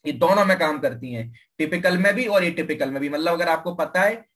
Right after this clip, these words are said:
कौन सा बैक्टीरिया है तब भी दे देते हैं, अगर हमें पता है कि बैक्टीरिया इसके लिए और नहीं पता तब भी हम इन्हें देते हैं, तो ये बहुत, बहुत अच्छी होती है, ठीक है। जिसमें ofloxacin, ofloxacin ये बहुत common दी जाती है, बैक्टीरियल infection के लिए दी जाती है, ठीक है।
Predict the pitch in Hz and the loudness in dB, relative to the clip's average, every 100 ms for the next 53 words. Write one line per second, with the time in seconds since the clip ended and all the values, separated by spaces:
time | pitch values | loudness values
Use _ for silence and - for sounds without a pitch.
0 | _ 160 165 180 175 175 185 175 196 190 | _ -8 -2 -2 -2 -2 -6 0 2 0
1 | 180 156 180 180 180 185 185 180 185 175 | -2 -6 -6 -4 -4 -2 -2 0 -2 -2
2 | 180 175 185 175 175 175 175 - 175 185 | -2 -2 -4 -4 -4 -6 -6 -6 -2 0
3 | 170 156 180 180 220 214 147 135 131 120 | 0 -2 -4 -2 -2 -4 -4 -4 -6 -6
4 | 117 117 110 139 123 131 123 127 165 180 | -8 -8 -8 -8 -8 -10 -6 -2 0 2
5 | 165 135 147 147 - - 127 110 104 117 | 0 -4 -4 -4 -6 -10 -10 -10 -10 -8
6 | 214 311 - _ - - 131 147 151 151 | -6 -8 -10 _ -20 -14 -8 -2 -2 2
7 | 143 139 147 147 135 135 147 139 127 160 | 0 0 -6 -4 -4 -4 -8 -6 -6 -4
8 | 151 135 131 127 120 113 151 156 156 202 | -2 -2 -4 -4 -2 -2 -2 -2 -2 -4
9 | 190 180 175 156 147 131 120 117 113 117 | -2 -2 -4 -6 -6 -8 -6 -6 -6 -8
10 | 127 233 262 | -12 -12 -12